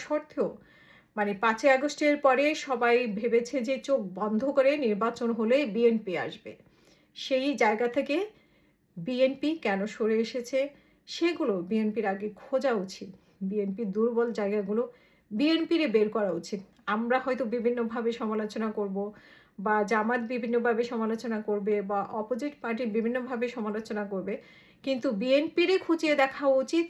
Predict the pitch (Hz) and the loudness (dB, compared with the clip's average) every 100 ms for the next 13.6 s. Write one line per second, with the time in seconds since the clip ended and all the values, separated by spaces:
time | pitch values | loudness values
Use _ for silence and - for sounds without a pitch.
0 | - 254 233 226 208 - 220 220 220 330 | -4 -2 4 4 2 0 2 2 2 0
1 | 427 - _ _ _ 202 240 240 233 311 | -2 -6 _ _ _ -4 4 6 4 2
2 | 349 - 269 269 294 285 226 233 208 233 | -2 2 0 2 0 0 0 -2 -2 0
3 | 208 190 156 160 - - 202 196 196 220 | 0 0 -4 -4 -8 -4 -4 -4 -4 -6
4 | 220 226 226 220 196 240 233 233 247 240 | -2 -2 0 -2 -4 -4 -4 -2 -2 -2
5 | 240 302 330 208 208 208 214 - 202 196 | -2 -2 -4 -2 -2 0 -4 -4 -6 -2
6 | 220 226 220 294 302 - 294 302 294 208 | 0 0 -2 -2 -6 -4 -4 0 0 0
7 | - - - _ 202 247 240 240 208 226 | -8 -20 -20 _ 2 4 4 4 2 2
8 | 277 254 233 185 208 196 190 180 185 214 | 2 4 4 2 -4 -4 -6 -8 -10 -10
9 | 180 - 294 294 294 233 196 254 277 294 | -8 -4 0 2 2 0 0 -2 -2 0
10 | 262 196 294 - - - _ _ 202 226 | 0 0 -4 -10 -20 -20 _ _ 0 2
11 | 214 208 247 302 349 _ _ 196 202 196 | 2 0 -4 -4 -8 _ _ -16 -6 -4
12 | 180 - - _ _ _ _ _ _ - | -4 -6 -14 _ _ _ _ _ _ -6
13 | - 233 220 269 302 285 | 4 4 6 0 0 -2